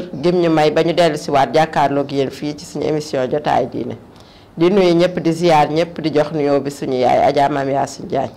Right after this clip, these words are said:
Euh, ñuy dalalaat fii suñu invité bi di Seyda Mame Yacine Fall, mi nga xamante ni, euh, plateau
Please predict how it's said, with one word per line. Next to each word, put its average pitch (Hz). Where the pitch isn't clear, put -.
Euh, 143
ñuy 214
dalalaat 185
fii 196
suñu 202
invité 160
bi 170
di 170
Seyda 156
Mame 165
Yacine 147
Fall, 156
mi 165
nga 190
xamante 175
ni, 151
euh, 123
plateau 185